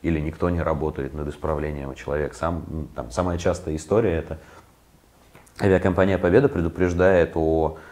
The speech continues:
э, там, том, как, как у них устроены правила, э, по части багажа, предупреждает на сайте, предупреждает на сайте в момент покупки, и как бы не соврать, два раза присылает письма, и потом ещё на стойке регистрации у тебя,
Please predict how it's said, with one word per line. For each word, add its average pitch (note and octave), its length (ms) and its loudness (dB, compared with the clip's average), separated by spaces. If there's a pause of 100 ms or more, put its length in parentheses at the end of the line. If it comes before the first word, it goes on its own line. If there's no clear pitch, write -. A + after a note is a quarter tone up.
(280)
э, C#2+ 640 -2
там, - 140 -12 (180)
том, E2+ 180 2
как, - 520 -4
как - 220 -2
у - 20 -6
них C#2+ 180 -8
устроены D#2 420 -2
правила, D2 600 0 (520)
э, - 400 -12
по - 100 -4
части D2+ 280 -2
багажа, E2+ 520 4
предупреждает E2+ 640 0
на E2 80 0
сайте, C3+ 340 4
предупреждает D#2+ 720 -2
на E2 80 -4
сайте D2+ 360 -2
в D2 60 -8
момент D#2 340 -4
покупки, F2+ 580 -2 (640)
и F2 540 0 (680)
как E2+ 120 -4
бы D#2+ 80 -6
не D#2+ 80 -4
соврать, E2+ 380 0
два D#2+ 200 4
раза E2 260 4
присылает D#2 600 0
письма, G#2 320 -2
и D#2 40 -2
потом G2 300 0
ещё F2 180 -4
на D#2+ 100 -2
стойке E2+ 360 -2
регистрации D#2 680 0
у C#2 80 -4
тебя, D#2+ 520 -2